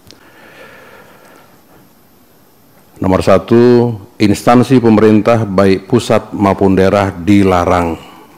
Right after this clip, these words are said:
mengangkat pegawai non-A S N. Poin dua, dalam hal membutuhkan pegawai, P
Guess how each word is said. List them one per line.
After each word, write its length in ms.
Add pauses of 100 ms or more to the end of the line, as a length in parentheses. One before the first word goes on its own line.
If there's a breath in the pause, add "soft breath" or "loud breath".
(880 loud breath)
mengangkat 640
pegawai 480
non-A 560
S 160
N. 400 (1600 loud breath)
Poin 320
dua, 400
dalam 480
hal 240
membutuhkan 880
pegawai, 720 (640 soft breath)
P 40